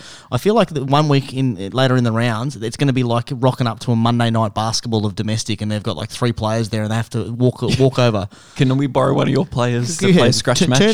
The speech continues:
Speaker 1: turn, can you turn your jersey inside out so we can have a play? It, it's a joke, and it's, it's, it's disappointing for West Coast because they don't actually know what direction they're going in, and for them to be as depleted as this is really concerning.
Speaker 2: And you watch Tim Kelly try his <laughs> absolute heart out and just try and win that ball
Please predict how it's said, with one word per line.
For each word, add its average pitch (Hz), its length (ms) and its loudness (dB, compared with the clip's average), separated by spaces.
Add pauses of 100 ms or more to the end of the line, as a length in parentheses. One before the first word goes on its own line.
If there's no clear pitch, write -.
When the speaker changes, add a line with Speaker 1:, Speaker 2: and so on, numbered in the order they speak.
Speaker 1:
turn, - 140 -16
can 196 100 -2
you 214 80 0
turn 208 220 2
your 180 100 2
jersey 175 380 2
inside 175 260 2
out 190 140 2
so 185 80 2
we 165 80 2
can 170 80 0
have 160 120 2
a 151 40 4
play? 175 320 -4
It, 156 240 -2
it's 151 160 0
a 123 60 2
joke, 107 340 -2
and 123 160 -6
it's, 131 160 -6
it's, - 280 -10 (420)
it's 131 160 -2
disappointing 147 600 0
for 113 120 -4
West 127 220 0
Coast 180 200 -4
because 123 280 -2
they 113 120 -2
don't 120 220 -2
actually 120 300 -4
know 120 160 2
what 123 180 -2
direction 117 400 -2
they're 104 140 0
going 123 300 -2
in, 202 180 -2 (120)
and 113 160 -6
for 120 100 -4
them 143 180 2
to 156 80 -4
be 131 160 2
as 117 80 -2
depleted 117 520 -2
as 107 140 -4
this 123 240 -4
is 101 160 -8
really 107 220 -2
concerning. 87 460 -10 (120)
Speaker 2:
And 123 180 -6
you 139 140 2
watch 151 220 0
Tim 127 160 2
Kelly 123 460 -2 (500)
try 123 260 2
his 123 120 2
<laughs> - 80 2
absolute 123 400 2
heart 123 260 0
out - 200 -2
and 151 80 6
just - 200 0
try 127 180 0
and 123 100 2
win 127 140 4
that 123 220 0
ball 123 340 2